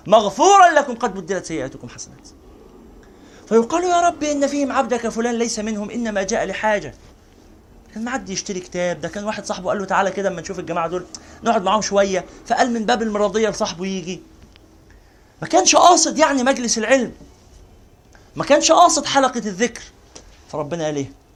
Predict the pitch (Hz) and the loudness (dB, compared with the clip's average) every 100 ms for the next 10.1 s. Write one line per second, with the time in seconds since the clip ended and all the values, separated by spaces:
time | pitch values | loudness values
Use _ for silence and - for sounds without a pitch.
0 | - 170 202 185 - 262 370 370 - - | -6 -4 0 -2 4 6 6 4 -4 -20
1 | _ - - - - - - - - - | _ -20 -20 -20 -20 -20 -20 -20 -20 -20
2 | - - - - 277 269 233 240 208 185 | -20 -20 -18 -10 -10 -10 -10 -10 -10 -14
3 | 190 185 - - - - - - - - | -16 -20 -20 -20 -20 -20 -20 -20 -16 -4
4 | 269 311 302 294 285 269 247 226 233 269 | 2 4 4 0 -2 -2 0 0 0 -4
5 | - - - - - - - - - - | -8 -18 -20 -20 -20 -20 -20 -20 -20 -20
6 | - - 226 277 226 220 240 202 185 175 | -20 -4 2 2 2 0 -4 -6 -8 -6
7 | 165 165 156 233 190 180 208 202 196 180 | -6 -8 0 0 0 -8 -8 -6 -6 -8
8 | 147 165 190 - 196 220 170 - _ _ | -10 -10 -12 -8 -6 -6 -8 -12 _ _
9 | - - - - - 277 233 262 240 226 | -20 -20 -20 -20 -18 -16 -8 -8 -8 -10
10 | 165 | -12